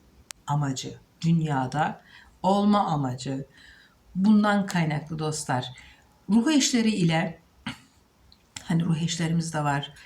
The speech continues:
bir soru vardı. Ruh eşiyle devam edebilir mi bir ikiz alev? Evet, devam edebilir.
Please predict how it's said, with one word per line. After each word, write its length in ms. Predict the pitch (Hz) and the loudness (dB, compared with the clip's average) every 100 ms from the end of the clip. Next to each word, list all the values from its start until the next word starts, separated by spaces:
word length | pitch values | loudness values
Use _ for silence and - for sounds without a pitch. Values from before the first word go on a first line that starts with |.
| - 165 | -10 -4
bir 180 | 165 | -2
soru 340 | 170 - 180 185 | -2 -2 -2 0
vardı. 320 | 175 156 160 | 0 -2 -2
Ruh 180 | 165 196 | -2 0
eşiyle 400 | 214 233 208 165 | 0 0 -2 -2
devam 280 | 165 180 170 | -2 -2 -2
edebilir 380 | 156 160 165 214 | -4 -2 -2 -2
mi 160 | 160 | -2
bir 80 | 147 | -4
ikiz 300 | 139 - - | -10 -12 -12
alev? 260 | 131 131 175 | -10 -10 -4
Evet, 320 | 220 175 - | -2 -2 -6
devam 280 | 170 175 165 | -4 -4 -6
edebilir. 520 | 165 180 180 156 | -8 -6 -4 -4